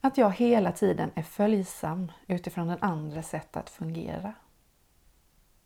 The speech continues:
Så för att kunna arbeta lågaffektivt så måste jag låta mig bli vägledd, guidad av den andra personen.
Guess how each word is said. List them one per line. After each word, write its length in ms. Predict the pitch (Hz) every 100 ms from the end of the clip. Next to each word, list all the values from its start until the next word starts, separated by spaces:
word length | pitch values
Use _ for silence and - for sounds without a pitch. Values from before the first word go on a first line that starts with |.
| _ _ - - - -
Så 180 | - 226
för 520 | 226 - 285 294 277
att 260 | 196 175 -
kunna 280 | - 185 175
arbeta 680 | 214 247 208 156 226 - 262
lågaffektivt 1080 | 269 247 - - 165 - 170 226 - _ - _ _ - - -
så 200 | - 214
måste 340 | 262 262 220
jag 120 | 190
låta 340 | 175 185 - 156
mig 160 | -
bli 160 | 147 147
vägledd, 760 | 156 190 202 185 202 247 285 -
guidad 840 | 170 175 165 151 151 87 302 - - _ _ _ _ _
av 240 | 311 254 202
den 140 | 190
andra 340 | 208 165 151 -
personen. 560 | - - - 160 180